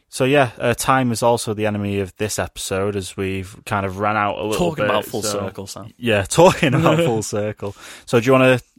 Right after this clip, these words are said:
Speaker 2: Yes, uh, final rating for the film, I would give it probably a nine out of ten, ten out of ten. Fantastic.
Speaker 1: Every film we've gave so far has been an eight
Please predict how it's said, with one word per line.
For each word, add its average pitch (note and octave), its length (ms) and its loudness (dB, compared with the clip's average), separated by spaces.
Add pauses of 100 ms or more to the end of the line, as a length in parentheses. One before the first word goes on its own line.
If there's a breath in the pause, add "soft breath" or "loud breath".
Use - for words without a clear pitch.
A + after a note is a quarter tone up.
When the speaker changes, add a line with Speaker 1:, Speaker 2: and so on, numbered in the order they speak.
(120)
Speaker 2:
Yes, - 320 0
uh, D3 260 6
final D#3+ 420 2
rating D3 280 2
for D#3+ 120 -2
the C#3+ 80 -2
film, C#3+ 260 2
I C3 100 2
would C#3 120 0
give C3 160 -2
it B2 200 0
probably B2 240 -2
a A#2 40 0
nine A#2 200 -2
out A2 120 -2
of - 80 -4
ten, A2+ 140 -4
ten A2 160 -6
out A2 140 -6
of G#2 60 -10
ten. A2 160 -6 (240)
Fantastic. C3 380 0
Speaker 1:
Every C3+ 160 2
film A#2+ 360 0
we've A2+ 160 -4
gave G2+ 320 0
so F#2 220 -6
far F2+ 300 -6
has F2 100 -8
been F2+ 220 -10
an F2 100 -10
eight F2 160 -6